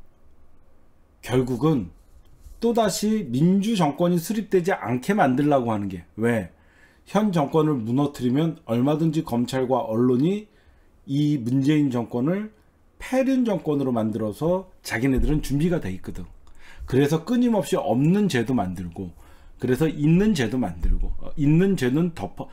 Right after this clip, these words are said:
문재인 대통령의 없는 죄를 만들고, 청와대 인사들에게 없는 혐의도 뒤집어 씌우고, 꼬투리라도 잡으려고 그게 만든 게 유재수 사건이에요.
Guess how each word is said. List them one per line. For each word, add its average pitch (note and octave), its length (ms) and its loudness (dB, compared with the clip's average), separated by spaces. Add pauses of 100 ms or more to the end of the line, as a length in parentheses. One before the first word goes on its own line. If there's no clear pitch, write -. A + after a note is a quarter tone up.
(240)
문재인 D#3 360 2
대통령의 C#3+ 520 0
없는 E3+ 380 2
죄를 E3+ 200 0
만들고, G2 540 -4 (340)
청와대 A3+ 360 4
인사들에게 D3+ 840 2 (200)
없는 E3+ 400 2
혐의도 C4 360 0
뒤집어 C3+ 320 -2
씌우고, E3+ 500 -6 (720)
꼬투리라도 B3 560 2
잡으려고 A#2 560 0
그게 A3 200 -2
만든 C3+ 340 2
게 D3+ 100 2
유재수 D3 540 -2
사건이에요. F#2+ 480 -8